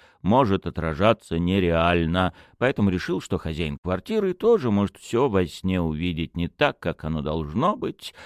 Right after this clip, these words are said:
отчего шведские мушкетеры появляются во сне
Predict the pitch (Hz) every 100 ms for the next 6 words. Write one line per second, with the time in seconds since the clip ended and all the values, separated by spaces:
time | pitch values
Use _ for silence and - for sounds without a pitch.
0 | - 92 - - 87 85 - 95 90 -
1 | 87 90 87 - 101 214 233 214 - 90
2 | 82 92 117 104 - 90 85 95 85 92
3 | 80 - 87 104 104